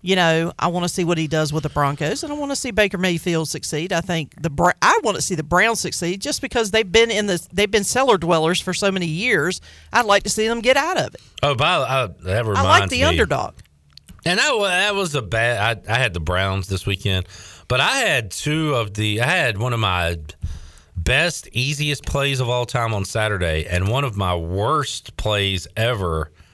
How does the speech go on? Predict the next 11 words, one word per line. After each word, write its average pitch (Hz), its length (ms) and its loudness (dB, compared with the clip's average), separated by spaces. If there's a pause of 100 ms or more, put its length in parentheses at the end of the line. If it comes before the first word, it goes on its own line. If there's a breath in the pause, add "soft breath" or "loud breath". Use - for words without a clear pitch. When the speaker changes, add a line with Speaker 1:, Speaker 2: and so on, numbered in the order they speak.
(100)
Speaker 2:
on 87 220 0
Sunday. 82 540 -2 (880 loud breath)
Saturday, 131 840 2
I 104 160 2
had 104 480 2
Purdue 104 540 0
plus 107 300 -4
eleven 95 280 0
and 82 120 0
a 78 40 0
half. 85 500 -2